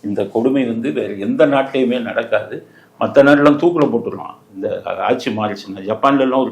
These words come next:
பிரைம் மினிஸ்டரே தூக்குல போட்டாங்க. இவ்வளவு ஓப்பனா நடக்கிறது நம்ம தமிழ்நாட்டுக்கே தலைகுனிவு. எப்படிப்பட்டவர்கள் வாழ்ந்த நாடு இது?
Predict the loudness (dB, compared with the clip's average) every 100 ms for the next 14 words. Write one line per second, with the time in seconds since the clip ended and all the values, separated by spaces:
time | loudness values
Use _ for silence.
0 | 0 0 0 -4 -4 -6 -6 -6 -8 -8
1 | -12 -14 -16 _ _ _ _ 2 8 12
2 | 12 12 10 8 6 6 6 6 4 4
3 | 2 4 2 0 2 2 4 2 0 0
4 | -2 0 0 0 0 -2 2 2 4 2
5 | 4 4 4 4 4 4 2 2 -2 0
6 | 0 -2 -4 -10